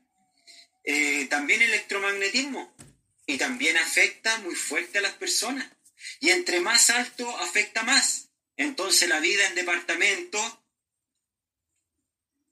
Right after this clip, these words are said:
Por eso vemos a un Santiago, a las personas de, de, de, de Santiago, pero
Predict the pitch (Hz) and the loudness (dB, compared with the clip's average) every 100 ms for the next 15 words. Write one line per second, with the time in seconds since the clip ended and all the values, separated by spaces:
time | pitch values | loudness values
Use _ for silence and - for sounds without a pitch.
0 | _ _ _ _ _ _ - 262 - 247 | _ _ _ _ _ _ -4 2 4 4
1 | 220 226 196 180 - 147 147 - 170 180 | 4 2 0 0 2 2 0 0 2 2
2 | 170 151 135 120 135 135 139 131 156 160 | -2 -4 -4 -4 -4 -4 -4 -2 0 0
3 | 151 139 123 135 131 123 131 123 123 _ | -2 -4 -6 -2 -2 -2 -4 -4 -10 _
4 | 131 123 120 117 131 - 123 - 151 165 | -2 0 0 -2 -2 -2 -4 -2 2 2
5 | 156 151 131 139 135 131 | 0 -6 -6 -4 -4 -4